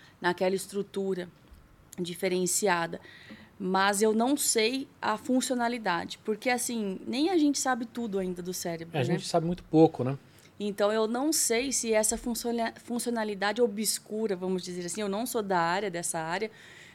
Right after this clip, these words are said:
Speaker 1: mas, é, o que a gente ainda não sabe como reproduzir nesses tecidos construídos, né, biofabricados.
Speaker 2: E a minha dúvida até é, é, mesmo sabendo, pra que que vai servir a gente?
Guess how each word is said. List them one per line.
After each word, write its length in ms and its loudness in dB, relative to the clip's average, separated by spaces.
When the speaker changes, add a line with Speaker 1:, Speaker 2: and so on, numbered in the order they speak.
Speaker 1:
mas, 300 -2
é, 100 -2
o 120 -2
que 120 -4
a 80 4
gente 220 0
ainda 240 0
não 180 0
sabe 340 2
como 240 0
reproduzir 920 -2
nesses 260 -6
tecidos 460 -2
construídos, 920 -6
né, 160 -6
biofabricados. 960 -6
Speaker 2:
E 20 2
a 60 2
minha 180 2
dúvida 280 6
até 420 4
é, 80 0
é, 340 2
mesmo 340 2
sabendo, 720 0
pra 120 2
que 160 -4
que 100 -6
vai 140 4
servir 480 2
a 40 6
gente? 360 -4